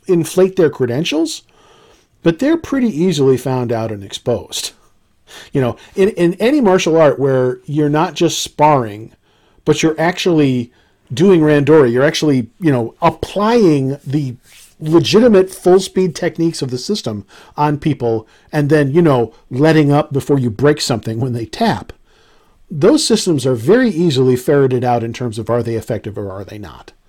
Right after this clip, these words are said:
So, you know, in terms of the ancient gladiator wrestling system, clearly it's not from the ancient Romans. You don't have to pretend that it is.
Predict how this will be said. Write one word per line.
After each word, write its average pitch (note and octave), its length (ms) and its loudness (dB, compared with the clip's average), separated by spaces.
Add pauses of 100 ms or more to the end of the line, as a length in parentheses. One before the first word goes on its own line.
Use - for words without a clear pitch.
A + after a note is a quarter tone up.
(460)
So, B2 580 2
you D3+ 120 -2
know, B2+ 120 -2
in C3+ 120 -2
terms F3 300 0
of D3 120 0
the B2 340 -2
ancient D3+ 380 -4
gladiator C3+ 720 0 (360)
wrestling C#3+ 540 -2
system, A#2 540 -4 (460)
clearly F#3+ 560 2
it's D#3+ 180 -4
not D#3 200 -2
from D3+ 140 -2
the C3 140 -2
ancient B2+ 240 -6
Romans. A#2+ 340 -4
You B2+ 80 -8
don't D3+ 260 -4
have D3 140 -4
to D#3 80 -8
pretend C3 460 -8
that A2+ 140 -6
it F#2+ 100 -16
is. - 280 -14